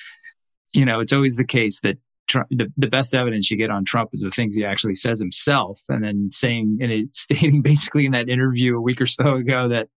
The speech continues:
he fired Comey 'cause he had to, 'cause Comey was gonna get him or something or throw him in jail. I mean, like, <laughs> I don't,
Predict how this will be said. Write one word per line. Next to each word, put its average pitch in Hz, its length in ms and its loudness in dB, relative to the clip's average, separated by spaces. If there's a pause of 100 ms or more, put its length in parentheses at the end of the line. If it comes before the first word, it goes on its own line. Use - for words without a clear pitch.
(260)
he 135 140 0
fired 131 400 0
Comey 151 360 4
'cause 127 120 -4
he 131 100 2
had 131 280 -2
to, 127 160 0
'cause 123 200 0
Comey 131 320 2
was 123 140 0
gonna 131 160 2
get 123 260 2
him 110 220 -4
or 98 80 -4
something 110 380 -4
or 101 100 -4
throw 127 260 0
him 123 80 2
in 117 100 0
jail. 120 300 0
I 123 40 -2
mean, 143 140 4
like, 143 300 2
<laughs> - 40 0
I 147 100 4
don't, 165 280 2